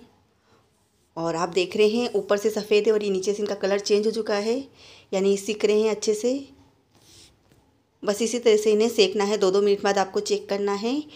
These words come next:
मीडियम फ्लेम पे सेकना है स्टार्टिंग में आपको, ताकि भुट्टे अंदर तक अच्छे से सिक जाएं। ये देखिए, फिर से मैंने इन्हें पलटे हैं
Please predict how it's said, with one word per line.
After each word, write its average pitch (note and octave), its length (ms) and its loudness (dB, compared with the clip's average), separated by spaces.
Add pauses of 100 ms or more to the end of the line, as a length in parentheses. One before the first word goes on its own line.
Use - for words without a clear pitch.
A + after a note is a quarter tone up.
(220)
मीडियम A3 320 4
फ्लेम G#3 240 2
पे G#3 120 0
सेकना G3 320 0
है G3+ 100 0
स्टार्टिंग G3 420 -4
में G3+ 80 0
आपको, A3 560 0 (300)
ताकि G3+ 220 -2
भुट्टे G#3 320 -2
अंदर G#3 440 -2
तक G#3+ 200 -4
अच्छे F3+ 300 -4
से A#3 140 -2
सिक A3 260 -8
जाएं। G#3+ 340 -4 (800)
ये F#3+ 80 -4
देखिए, F#3+ 280 -2
फिर A3+ 140 -2
से A3+ 140 -2
मैंने A3+ 180 2
इन्हें A3 160 -2
पलटे G#3+ 300 -2
हैं B3 240 -2